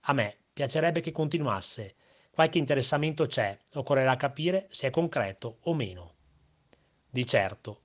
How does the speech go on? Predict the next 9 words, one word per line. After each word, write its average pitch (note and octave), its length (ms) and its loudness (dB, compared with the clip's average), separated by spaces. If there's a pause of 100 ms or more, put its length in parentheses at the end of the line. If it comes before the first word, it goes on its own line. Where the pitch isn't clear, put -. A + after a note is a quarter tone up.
altre C3 340 4
parole C#3+ 500 6
chiedono F3 400 2
di E3 80 0
essere D#3+ 380 2
custodite, B2+ 760 -4 (360)
nuovi C3 300 8
sentieri G#2 680 -2
attendono G2 680 -6